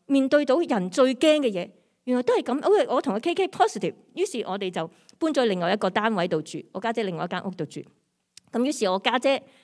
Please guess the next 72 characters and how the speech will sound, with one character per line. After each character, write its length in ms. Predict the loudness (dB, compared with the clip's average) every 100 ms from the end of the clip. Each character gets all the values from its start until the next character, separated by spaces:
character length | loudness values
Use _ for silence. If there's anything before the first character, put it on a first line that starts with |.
| _ _
誒， 120 | -6
我 40 | -4
其 140 | -2
中 140 | -2 0
一 20 |
個 20 |
家 120 | 0 0
姐， 240 | 0 -2
我 100 | -6
同 160 | -6 -4
佢 80 | -2
一 80 | -2
齊 180 | -4 -6
去 80 | -4
嗰 20 |
度 180 | -2 -2
住 140 | -2 -4
嘅 60 |
家 120 | -4
姐。 140 | -4 -4
咁 360 | -6 -10 -6 0
跟 120 | 2
住 120 | 2
我 60 | -2
後 180 | -2 -2
來 100 | 0
我 60 |
家 120 | 0
姐 80 | -2
都 180 | -2 -4
test 240 | -2 -4 -4
咗 80 | -6
positive， 440 | -6 -8 -12 -16 _ _ _
淨 80 | -2
係 160 | 0 -2
我 80 | 0
呢 60 |
個 60 | 0
家 140 | 0 -2
姐 80 | -2
test 160 | -2
咗 80 | -4
positive。 340 | -6 -10 -14 -18 _ _ _ _ _ -6
咁 100 | 2
跟 20 | 2 2
住 220 | -2 -2
然 100 | -2
之 140 | 0 0
後 220 | 2 2
呢， 60 | 0 -4 _
就 100 | -4
好 100 | 2 4
啦， 100 | 4
我 80 |
啲 260 | 4 2 2
女 60 | 2
呢， 80 | 2
test 220 | 0 0
咗 100 | 0
五 120 | 0
次 160 | -4 -4
都 100 | -2
係 180 | -2 -2
negative 440 | -2 -2 -8 -2
啦， 160 | 2 2
都 140 | 2
冇 160 | 2 2
事 220 | 2 2
啦， 200 | 4 2 -4 -18 -20 _
下。 180 | -6 -6 -12 _
咁， 320 | 0 2 0
誒， 280 | -2 0